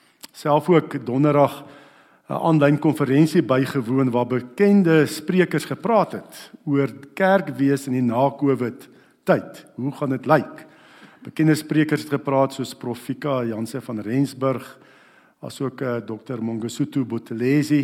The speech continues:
gepraat oor die onrus daar in Natal en, eh, ook ander leiers het ook gepraat. Ehm, Andrei de Ruyter sou ook gepraat het, maar daar het iets voorgeval, toe kon hy nou nie ook praat nie. Maar almal is bewus daarvan, hè,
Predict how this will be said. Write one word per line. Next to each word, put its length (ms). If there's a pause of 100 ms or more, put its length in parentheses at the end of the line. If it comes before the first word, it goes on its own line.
(160)
gepraat 420
oor 100
die 160
onrus 880
daar 380 (480)
in 80
Natal 800 (520)
en, 340
eh, 280
ook 160
ander 280
leiers 340
het 140
ook 180
gepraat. 540
Ehm, 300 (340)
Andrei 280
de 100
Ruyter 320
sou 200
ook 100
gepraat 380
het, 100
maar 260
daar 100
het 80
iets 160
voorgeval, 560 (340)
toe 120
kon 180
hy 80
nou 160
nie 180
ook 220
praat 340
nie. 100 (220)
Maar 100
almal 220
is 120
bewus 280
daarvan, 420
hè, 160